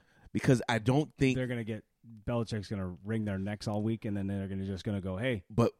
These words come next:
Speaker 1: Belichick
Speaker 2: you're all
Speaker 1: is a,
Speaker 2: fired if you lose."
Speaker 1: Belichick is a mastermind on the defensive side of the football.
Speaker 2: Sure.
Speaker 1: And he's gonna look at what Tampa Bay did in that first half,
Speaker 2: Mm-hmm.
Speaker 1: and he just, I think he's gonna take your best,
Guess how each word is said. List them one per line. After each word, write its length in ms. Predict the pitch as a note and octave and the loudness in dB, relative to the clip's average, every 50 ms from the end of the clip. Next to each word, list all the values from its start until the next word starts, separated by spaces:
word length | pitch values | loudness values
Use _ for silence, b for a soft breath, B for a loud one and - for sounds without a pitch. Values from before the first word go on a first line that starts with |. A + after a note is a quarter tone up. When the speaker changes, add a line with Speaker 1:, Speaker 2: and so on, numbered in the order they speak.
| _ _ - | _ _ 2
Speaker 1:
Belichick 300 | A#2+ B2 B2+ - - D3 | 6 6 6 6 4 2
Speaker 2:
you're 100 | B2+ C3 | 4 6
all 80 | C#3 C#3 | 6 6
Speaker 1:
is 60 | C3+ | 8
a, 60 | C3 | 6
Speaker 2:
fired 220 | C#3 C#3+ C3+ B2 A#2 | 6 6 6 4 2
if 80 | F#2 | 2
you 80 | G#2+ G#2+ | 0 0
lose." 140 | A2 A2 A2+ | 4 6 8
Speaker 1:
Belichick 400 | A#2+ C3+ - - D#3 C3+ A2 - | 8 8 8 6 4 2 4 2
is 140 | A#2+ A2+ | 4 6
a 60 | A#2+ G#2 | 6 6
mastermind 640 | G2 G#2 G#2+ A2 - - A#2 A2+ G#2+ G#2 A2 - | 6 4 2 2 2 2 0 2 2 2 2 2
on 80 | - G2 | 2 0
the 80 | F#2+ - | -2 0
defensive 380 | G2+ G2 - A2 G2+ G#2+ F#2+ - | 0 2 2 2 0 0 -2 0
side 120 | G#2+ G2+ | 2 4
of 40 | G2+ | 4
the 80 | G2 F#2 | 4 4
football. 400 | - G2+ F#2+ - A#2 B2+ D#3+ - _ _ | 2 0 0 2 2 0 0 -2 _ _
Speaker 2:
Sure. 200 | - C#3 C#3+ B B B B | -16 -16 -16 B B B B
Speaker 1:
And 80 | - - | -2 0
he's 120 | A2+ C3+ | 2 2
gonna 280 | - E3 D3+ C3+ A2+ F#2+ - G2+ | 4 4 4 4 4 4 2 4
look 240 | G2+ A#2 A#2+ - | 4 4 4 4
at 140 | A#2+ G2 F#2 | 2 2 4
what 220 | F#2 G2+ G2 - - _ _ - - - _ | 4 4 2 2 0 _ _ -20 -20 -8 _
Tampa 220 | - A#2 G#2 - F#2+ | -4 -2 -2 -2 0
Bay 180 | F2 G2+ G#2+ | 2 2 2
did 280 | A2+ A2+ C3+ D#3 E3 - _ _ _ - | 4 4 4 2 2 0 _ _ _ -8
in 80 | F#2 F#2+ | -6 -6
that 140 | F#2 - | -4 0
first 200 | - G#2+ G#2+ - | 2 2 2 2
half, 240 | - G2 G#2 D#3+ F3+ - - _ - G2+ | 0 0 0 -2 -2 -6 -10 _ -10 -8
Speaker 2:
Mm-hmm. 140 | G2 G#2 A2+ b b b - | -8 -8 -8 b b b -8
Speaker 1:
and 100 | - F#2 | -4 -2
he 80 | G2+ G#2 | -2 -2
just, 200 | G#2 G#2 - - - | -2 -4 -6 -4 -4
I 60 | A2 | 0
think 160 | G#2 A#2+ A#2+ | 2 2 2
he's 60 | B2 B2 | 2 2
gonna 120 | A2+ G2 | 0 -2
take 300 | - - C3+ A#2+ - - | 0 0 0 0 0 0
your 140 | G#2 A#2 A2+ | 0 0 0
best, 260 | - - A2 G2+ - | 0 0 -2 -2 -2